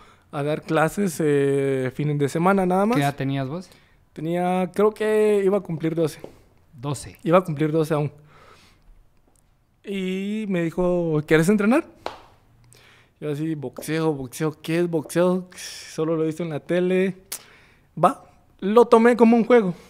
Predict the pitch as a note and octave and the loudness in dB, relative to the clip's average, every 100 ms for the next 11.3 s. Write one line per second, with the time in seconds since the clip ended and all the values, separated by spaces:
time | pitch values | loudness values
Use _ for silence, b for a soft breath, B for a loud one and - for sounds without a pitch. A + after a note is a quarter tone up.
0 | B B - D#3+ E3 E3+ F3+ F#3+ F#3 F#3 | B B -6 -4 0 0 0 0 0 0
1 | G3 G#3 G#3+ G#3+ F#3 F#3 F3+ G3 C#3 - | 0 2 2 2 2 0 2 2 0 -6
2 | B B B B D#3 D3+ D3+ D3+ D#3+ F3+ | B B B B -2 0 0 -2 0 0
3 | E3+ D#3 D3 C#3 C#3+ C#3 D3 D#3+ D#3+ E3 | -2 -2 0 2 2 0 0 -2 -2 -2
4 | C3+ B2+ D#3 D#3+ D#3+ D#3 D3 C#3 C#3 D3 | -2 0 -2 0 0 -2 -4 -4 -2 0
5 | E3 D#3+ C3+ B2+ D#3 D3+ E3+ E3 D#3 - | 2 2 0 -2 0 0 -2 -2 -4 -2
6 | E3+ G3 G3 G3+ F#3+ G3 G#3+ G#3 E3 D3+ | -2 0 0 -2 0 -2 0 0 0 -2
7 | C3 - D#3 E3 E3+ D#3 - - - - | -2 -4 -2 0 0 -2 -6 -18 -20 -20
8 | - _ B2 - E3+ D#3 C3 D3+ D3 A2+ | -20 _ -10 -8 -8 -6 -4 -2 -2 -4
9 | - C3+ - D3 G2+ C3+ C3 C#3 E3+ C3+ | -4 -4 -2 -2 0 -2 0 0 0 -2
10 | G2 B B B B _ _ D#3 D#3 B2+ | -6 B B B B _ _ -2 -2 -2
11 | D3 E3+ | -2 -2